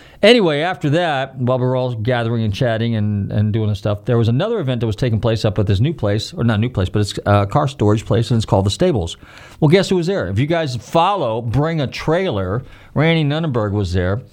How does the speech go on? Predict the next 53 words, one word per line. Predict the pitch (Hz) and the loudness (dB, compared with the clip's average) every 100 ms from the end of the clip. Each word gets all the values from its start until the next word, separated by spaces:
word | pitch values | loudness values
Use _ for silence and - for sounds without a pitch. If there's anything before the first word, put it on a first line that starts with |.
| - - - | -20 -18 -4
He's | 139 | 0
the | 120 | 2
founder | 139 143 135 | 2 2 0
of | 104 95 | -2 0
Bring | 127 135 | 2 2
a | 135 | 0
Trailer, | 147 143 113 | -2 -2 -2
which | 95 | -4
is | 101 | -2
a | 110 | 0
really | 131 131 | 0 -2
cool | 131 120 | 0 0
website, | 117 117 - 95 - | 0 -4 -2 -4 -4
you | 98 | -2
know, | 98 | -2
where | 101 | 0
they | 104 | -2
got | 104 98 | -4 -2
cool | - 180 | 2 2
cars, | - 143 127 120 131 120 | 4 2 0 -2 -4 -2
and | 104 107 | 0 0
actually | 107 151 - 127 | -2 -4 -2 0
they | 131 | 0
have | 147 | -2
an | |
auction | 190 196 - 101 | -2 -4 -4 -4
on | 90 | -4
there, | 80 | -6
so | - | -4
you | 110 | -2
get | 120 120 | -2 0
some | 104 113 | 0 2
really | 135 123 | 0 -2
neat | 113 - | -4 -6
stuff | - 147 | -6 -4
on | 90 | -4
there. | 87 | -2
And | 120 123 131 | 0 2 0
it | 147 | -2
could | - 151 | -2 -2
be | 151 | 0
anything | 156 175 180 147 | -2 -2 -4 -2
from, | 147 135 127 | 0 0 0
uh, | 120 120 - - - - | -2 -6 -10 -20 -20 -4
you | 143 | 0
know, | 123 | 2
a | |
five | 139 156 | 2 2
hundred | 160 147 | 0 0
dollar | 147 143 135 120 | -2 -2 -2 -4
project | 98 175 170 170 165 | -4 0 0 0 0
car | 170 156 156 | 0 0 -2
to, | 143 131 120 120 | -2 0 0 0